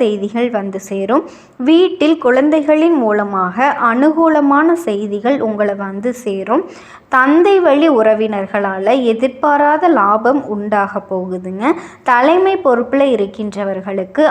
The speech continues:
ஆதரவுகள் அதிகரிச்சிடும். உயர்கல்வி பயிலும் மாணவர்கள் படிப்புல அதிக கவனம் செலுத்த வேண்டியிருக்கும். இயந்திரங்கள் தொடர்புடைய துய-,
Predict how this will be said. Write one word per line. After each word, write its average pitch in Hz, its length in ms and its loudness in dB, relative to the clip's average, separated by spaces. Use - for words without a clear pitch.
ஆதரவுகள் 269 800 0
அதிகரிச்சிடும். 196 760 -4
உயர்கல்வி 320 640 2
பயிலும் 294 520 2
மாணவர்கள் 202 760 -4
படிப்புல 226 500 -2
அதிக 262 460 -2
கவனம் 214 460 -4
செலுத்த 196 400 -6
வேண்டியிருக்கும். 185 680 -4
இயந்திரங்கள் 339 760 4
தொடர்புடைய 240 560 2
துய-, 220 300 -2